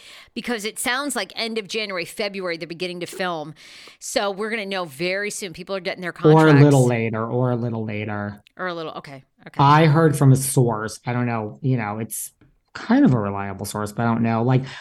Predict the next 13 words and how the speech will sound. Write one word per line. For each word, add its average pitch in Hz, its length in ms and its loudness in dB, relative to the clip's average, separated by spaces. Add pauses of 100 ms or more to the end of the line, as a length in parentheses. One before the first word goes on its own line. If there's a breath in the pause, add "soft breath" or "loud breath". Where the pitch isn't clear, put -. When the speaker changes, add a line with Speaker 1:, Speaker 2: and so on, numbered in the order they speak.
(120 loud breath)
Speaker 2:
I 160 160 6
heard 190 160 6
they're 156 80 8
not 135 220 6
filming 123 240 0
till 120 160 -6
March, 110 520 -8
but 143 200 0
I 147 180 4
think 185 320 0
with 147 160 2
Diana 139 540 2
announcing 131 1000 -2